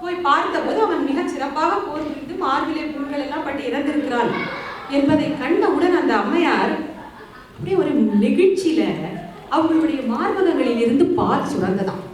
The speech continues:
ஒரு புலவர் எழுதுறார், அந்த ஒரு மகிழ்ச்சியில, ஒரு பூரிப்புல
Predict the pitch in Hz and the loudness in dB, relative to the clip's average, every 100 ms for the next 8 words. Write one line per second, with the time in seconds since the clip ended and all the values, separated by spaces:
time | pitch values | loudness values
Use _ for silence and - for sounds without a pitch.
0 | - - 226 220 - 349 220 214 233 208 | -16 -6 0 2 4 2 4 2 2 0
1 | - - - - - - 277 262 240 220 | -4 -8 -12 -14 -12 -4 0 2 4 4
2 | 226 381 381 359 320 262 226 - 381 - | 2 2 2 2 2 2 2 4 4 4
3 | - 233 | 2 0